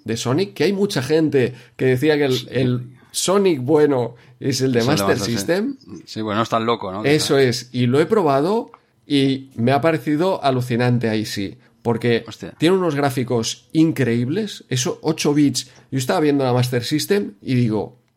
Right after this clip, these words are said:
Speaker 1: "Pero si es casi Mega Drive, casi". Eh, realmente, eh, eso sí que me flipó. Y es un plataformas más convencional. Eh, puedes ir más a poco a poco, puedes ver las cosas
Speaker 2: No,
Speaker 1: con
Speaker 2: no,
Speaker 1: más
Speaker 2: no, no es,
Speaker 1: tiempo,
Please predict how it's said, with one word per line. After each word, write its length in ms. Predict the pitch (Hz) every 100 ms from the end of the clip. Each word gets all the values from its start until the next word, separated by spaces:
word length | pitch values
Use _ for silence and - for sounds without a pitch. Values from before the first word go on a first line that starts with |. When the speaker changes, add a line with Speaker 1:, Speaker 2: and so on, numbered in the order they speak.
| _ _
Speaker 1:
"Pero 120 | - -
si 140 | 110
es 100 | 107
casi 420 | - 127 131 196
Mega 280 | 175 127 110
Drive, 380 | 104 135 160 117 - _ _ _
casi". 500 | - 156 - 110 87 - _ _
Eh, 600 | 120 113 117 113 110 87 107
realmente, 1000 | 127 135 175 185 214 185 - - 82 -
eh, 220 | - 131
eso 180 | 147 175
sí 140 | 160
que 100 | 143
me 140 | 147 123
flipó. 460 | 127 117 117 95 - _ _ _
Y 500 | 202 240 240 277 - _ -
es 160 | 156 160
un 100 | 175
plataformas 760 | 170 165 156 175 190 180 - _ -
más 220 | 139 139
convencional. 800 | - 117 110 107 101 95 110 - _ _ -
Eh, 160 | 113
puedes 300 | 113 147 -
ir 100 | 151
más 200 | 131 139
a 80 | 175
poco 180 | 139 143
a 80 | 147
poco, 440 | 202 196 185 196 - _ _
puedes 260 | 131 135
ver 220 | 131 131 123
las 220 | 123 123
cosas 720 | 139 135 135 131 127 127 123
Speaker 2:
No, 80 | 101
Speaker 1:
con 80 | 127
Speaker 2:
no, 60 |
Speaker 1:
más 180 | 127 127
Speaker 2:
no, 60 | 175
no 20 |
es, 60 | 180
Speaker 1:
tiempo, 420 | - 170 170